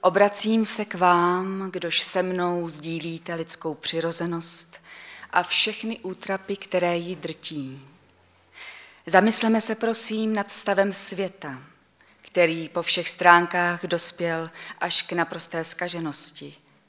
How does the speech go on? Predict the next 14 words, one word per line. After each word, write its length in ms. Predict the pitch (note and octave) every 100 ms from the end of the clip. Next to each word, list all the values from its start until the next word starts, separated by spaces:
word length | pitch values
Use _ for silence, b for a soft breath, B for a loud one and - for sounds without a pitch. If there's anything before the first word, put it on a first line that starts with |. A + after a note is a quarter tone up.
| _ _ _ -
a 100 | E3
zachvějme 640 | F3 - F#3 G3+ F#3+ D#3+
se 180 | - D#3
nad 160 | D3+ C3+
ním. 420 | C#3 C#3 C3+ E3+ _ _ _ _ _ _ B B B B
Nechme 280 | F#3 E3 A3+
se 160 | A3+ G3+
zžírat 640 | F3+ F3 G#3+ G#3+ G#3+ G#3+
znovu 440 | E3+ F3+ E3+ -
a 60 | F3+
znovu 380 | E3 E3+ E3 F#3
přicházejícím 1080 | - - F3 E3+ E3 E3 D#3+ - - D#3+
zmarem 460 | D3 D#3 D#3 D#3 D3+
všeho, 480 | - D#3+ D3+ E3